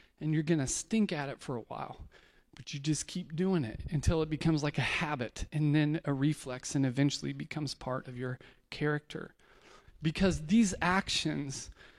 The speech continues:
they ripple out into the world, and they can s-, subvert this whole way of being in the world that pits us against one another. And the reason is because they open up space for God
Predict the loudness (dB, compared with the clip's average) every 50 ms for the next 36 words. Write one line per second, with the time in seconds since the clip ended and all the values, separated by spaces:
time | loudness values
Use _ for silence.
0 | -12 -4 0 2 2 4 6 4 4 4 4 4 4 4 4 2 2 2 0 2
1 | 0 0 0 2 0 0 0 0 -4 -4 -6 -6 -6 -6 -6 -8 -12 -12 -12 -14
2 | -14 -14 _ _ _ _ _ _ _ _ _ 2 6 8 10 8 8 8 6 4
3 | 4 4 2 -2 -6 -8 -6 -8 -8 -10 -12 -14 -16 _ _ -8 -6 4 4 4
4 | 4 4 0 -2 -2 0 0 2 0 0 -2 -2 -4 -4 -4 -4 -8 -14 -20 _
5 | _ _ _ _ 0 0 0 0 -6 -2 0 2 4 4 4 4 4 2 2 -2
6 | 0 2 4 4 4 4 2 0 0 0 0 0 0 0 -2 -2 -2 -4 -6 -10
7 | -4 _ 4 4 4 2 -2 -4 -6 -6 -6 -6 -8 -8 -10 -10 -10 -10 -10 -10
8 | -10 -10 -8 -8 -8 -6 -6 -6 -6 -6 -8 -8 -10 -12 -16 _ _ _ _ _
9 | _ _ _ _ _ _ _ _ _ _ _ _ 2 4 6 6 8 8 8 8
10 | 6 6 4 4 2 2 0 0 -2 -4 -2 0 -2 -2 -2 -4 -6 -10 -16 _
11 | _ _ _ _ _ _ _ _ _ -12 _ -2 0 0 0 2 2 2 2 2
12 | 2 -4 -4 -6 -6 -6 -8 -8 -10 -10 -8 -8 -10 -10 -10 -18 _ _ _ _
13 | _ _ _ _ _ _ _ _ _ _ _ _ _ -12 -10 -8 -8 -10 -10 -10
14 | -12 -14